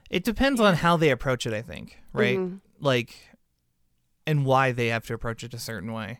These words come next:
Speaker 2: Right.
Speaker 1: There's just a lot of, like, the confirmation bias stuff just bothers me. When I see
Speaker 2: Yeah.
Speaker 1: someone who's looking for an answer, but they,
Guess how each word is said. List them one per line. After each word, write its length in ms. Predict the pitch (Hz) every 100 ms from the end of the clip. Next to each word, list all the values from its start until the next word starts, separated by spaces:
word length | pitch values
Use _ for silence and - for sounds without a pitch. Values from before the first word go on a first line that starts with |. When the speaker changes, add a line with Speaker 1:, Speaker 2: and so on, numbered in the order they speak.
| -
Speaker 2:
Right. 200 | 208 - - _ _ _ _ _ _ _ _ _ -
Speaker 1:
There's 260 | 165 160 151
just 200 | 175 170
a 40 |
lot 260 | 156 175 165
of, 80 | 170
like, 260 | 185 - -
the 140 | 170
confirmation 600 | 226 208 185 156 147 139
bias 280 | 123 123 120
stuff 240 | - 110 -
just 160 | 113
bothers 320 | 113 110 110
me. 80 | 107
When 120 | 110 143
I 40 |
see 120 | 143
Speaker 2:
Yeah. 40 | 196
Speaker 1:
someone 280 | 196 185 165
who's 160 | 147
looking 280 | 156 151 156
for 240 | - 143 139
an 60 |
answer, 340 | 127 123 - 117
but 160 | 123
they, 220 | 131 127